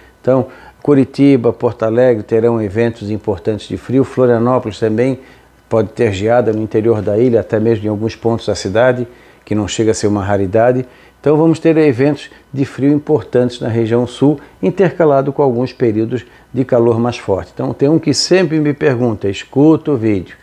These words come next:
vai ter frio em Curitiba e vai ter frio mais forte que o normal em Curitiba em vários momentos entre maio até setembro.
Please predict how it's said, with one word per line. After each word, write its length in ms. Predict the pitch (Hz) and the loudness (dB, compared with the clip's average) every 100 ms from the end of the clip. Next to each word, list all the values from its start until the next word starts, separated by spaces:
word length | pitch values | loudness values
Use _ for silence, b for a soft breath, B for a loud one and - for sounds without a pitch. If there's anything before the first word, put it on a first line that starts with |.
| b - | b -14
vai 320 | 104 147 165 | -2 2 2
ter 220 | 165 170 - | 2 0 0
frio 200 | 143 139 | -2 -4
em 80 | |
Curitiba 680 | 135 131 120 - 113 123 135 - B - | -2 -2 -2 -4 -4 -4 -6 -10 B 0
e 80 | |
vai 140 | 135 135 | 2 2
ter 180 | 147 120 | 0 0
frio 220 | 131 135 | 2 2
mais 180 | 139 - | 0 -4
forte 440 | - 120 123 - | -2 2 2 0
que 80 | 127 | -6
o 20 | |
normal 480 | 117 101 104 117 113 B B | -6 -6 -6 -6 -8 B B
em 60 | 113 | -6
Curitiba 560 | 120 107 - 123 120 113 | -2 -2 0 0 0 -2
em 120 | 107 | -2
vários 360 | 104 143 151 | 0 0 0
momentos 600 | 139 147 123 120 120 110 | 0 0 0 0 -2 -6
entre 280 | 110 110 139 | -8 -6 -4
maio 500 | 151 120 120 120 127 B B - | -2 0 0 0 -2 B B -4
até 380 | 110 - 113 | -4 0 -2
setembro. 640 | 113 120 120 101 85 78 | 0 -2 -2 -2 -6 -8